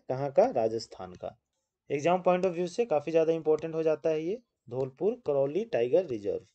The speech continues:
फिफ्थ टाइगर रिजर्व है राजस्थान का। अगला है आपका पेंच टाइगर रिजर्व। पेंच टाइगर रिजर्व कहाँ पे है, महाराष्ट्र में। तो एक क्वेश्चन तो ये बन जाता है। और इसमें जो है इंट्रोड्यूस किया गया है साइकिल सफारी।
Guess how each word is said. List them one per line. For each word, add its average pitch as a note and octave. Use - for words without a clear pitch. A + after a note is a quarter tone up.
फिफ्थ G#3
टाइगर D3
रिजर्व C#3
है A3+
राजस्थान G#2+
का। F2+
अगला F3+
है A3+
आपका G#3+
पेंच A3+
टाइगर E3
रिजर्व। G#2+
पेंच F3+
टाइगर F3
रिजर्व F3
कहाँ D#3
पे E3+
है, F#3+
महाराष्ट्र C3+
में। E3+
तो -
एक C3
क्वेश्चन D#3
तो D3+
ये D3+
बन D#3
जाता D#3
है। F#3+
और C#3+
इसमें E3+
जो F#3+
है G3
इंट्रोड्यूस E3
किया D#3+
गया D3+
है F#3
साइकिल C#3+
सफारी। G#2